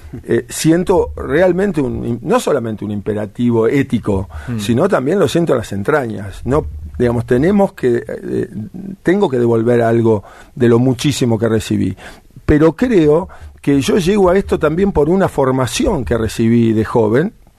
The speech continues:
Speaker 1: no, no específica del deporte, y que nosotros en el deporte tenemos mucho que hacer, porque la noción de, de país, de patria, también se puede construir desde ese lugar, se debe construir desde ese lugar. Cuando una comunidad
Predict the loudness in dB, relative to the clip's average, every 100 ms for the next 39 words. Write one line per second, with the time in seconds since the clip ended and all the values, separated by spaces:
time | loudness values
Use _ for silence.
0 | -20 _ _ _ -16 -4 -2 -2 -4 -4
1 | -2 0 2 0 -2 -4 -2 0 0 -2
2 | -2 -2 -2 0 0 0 0 0 0 0
3 | 2 0 0 -2 0 0 0 0 0 0
4 | 0 -2 -2 0 0 -2 -2 0 2 2
5 | 0 -2 0 0 -2 -8 -18 -16 -8 -2
6 | 0 0 -2 -4 -2 -2 0 0 -2 -4
7 | -6 -2 -2 -2 -4 -6 -6 -8 -18 -20
8 | -8 -2 -2 0 -2 0 -2 0 2 2
9 | 0 -4 0 0 0 0 0 0 0 0
10 | 0 2 4 2 0 -4 -2 -2 -2 -2
11 | -2 -2 -2 2 2 0 -2 -4 -2 -2
12 | -2